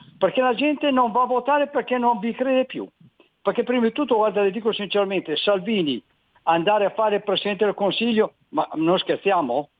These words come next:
Non scherziamo, eh, per l'amor di Dio, eh, perché lui è un bravo ragazzo, tutto il resto, però è molto istintivo, perché quelle tre o quattro cose che ha fatto,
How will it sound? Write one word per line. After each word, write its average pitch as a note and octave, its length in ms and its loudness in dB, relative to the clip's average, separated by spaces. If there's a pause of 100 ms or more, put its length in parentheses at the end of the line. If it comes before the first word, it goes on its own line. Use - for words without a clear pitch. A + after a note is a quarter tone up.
(380)
Non E3+ 180 2
scherziamo, D#3 560 0
eh, C#3 80 0
per C#3 120 -2
l'amor B2 240 0
di D3 120 -6
Dio, C#3+ 340 0
eh, D3 140 -2 (440)
perché B2 240 -4
lui G#3 160 2
è A#3 40 4
un F#3 60 0
bravo F3 240 2
ragazzo, F3+ 520 0
tutto F3 280 -2
il E3 60 2
resto, A3+ 340 0
però A3 200 0
è F#3+ 40 0
molto C4+ 260 -2
istintivo, E3 540 -6 (400)
perché D3+ 300 0
quelle E3+ 280 -2
tre G3+ 160 0
o G3 100 0
quattro A3+ 420 -2
cose G3+ 340 -2
che F#3 120 -2
ha D#3+ 80 2
fatto, G#3 640 -2